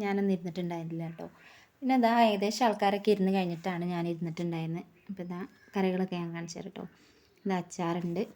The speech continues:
അവിയൽ, ഉപ്പേരി, മസാലക്കറി, പുളിഞ്ചി,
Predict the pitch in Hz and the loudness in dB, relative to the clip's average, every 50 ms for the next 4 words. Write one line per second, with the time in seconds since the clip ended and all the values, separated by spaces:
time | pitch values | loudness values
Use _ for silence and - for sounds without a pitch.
0 | _ _ _ _ - - 180 175 175 175 170 165 180 190 - - _ _ _ _ | _ _ _ _ -6 -4 -2 -2 -2 -2 -2 -2 -2 -4 -4 -6 _ _ _ _
1 | - 196 185 - - - - 175 170 170 170 196 - - - _ - 185 185 - | -2 -2 -2 -2 -4 -4 -2 0 0 2 2 0 0 -2 -4 _ -4 -4 -4 -4
2 | - 180 175 175 170 170 - 170 175 185 226 - - - - 202 190 185 175 170 | -4 -4 -4 -4 -4 -6 -6 -6 -4 -4 -4 -6 -8 -10 -4 -2 -2 0 0 -2
3 | 170 170 175 190 | -4 -2 -2 -4